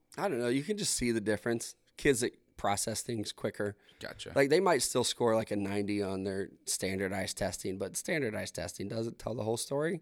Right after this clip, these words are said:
Speaker 2: Yeah.
Speaker 1: So it's like, you can see, like, when they're working in a group project, it's like, okay, not only are you smart, you're the leader, you're keeping everything organized.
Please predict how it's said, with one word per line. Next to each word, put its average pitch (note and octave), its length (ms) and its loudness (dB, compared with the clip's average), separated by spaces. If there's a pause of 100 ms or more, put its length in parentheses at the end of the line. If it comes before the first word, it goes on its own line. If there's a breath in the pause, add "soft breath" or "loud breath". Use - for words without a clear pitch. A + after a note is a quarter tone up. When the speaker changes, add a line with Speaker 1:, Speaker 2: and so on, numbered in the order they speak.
Speaker 2:
Yeah. E2+ 320 -4 (160)
Speaker 1:
So - 160 -2
it's C#3+ 100 0
like, C3+ 120 2
you D#3 160 0
can D#3 140 0
see, C#3 220 4
like, A2+ 140 4
when A2+ 140 2
they're A#2 100 4
working A2+ 380 2
in G#2 100 4
a G2+ 60 2
group A2 280 2
project, E2 520 -4
it's - 160 -12
like, G#2 120 -6
okay, A2+ 380 2
not A2 180 0
only A#2+ 280 2
are A2+ 80 -2
you G2 100 -2
smart, B2+ 380 -2
you're A2 180 -4
the G#2 100 -4
leader, B2+ 340 4
you're G#2 140 -2
keeping G#2 300 -4
everything G#2 340 -4
organized. A#2 680 -2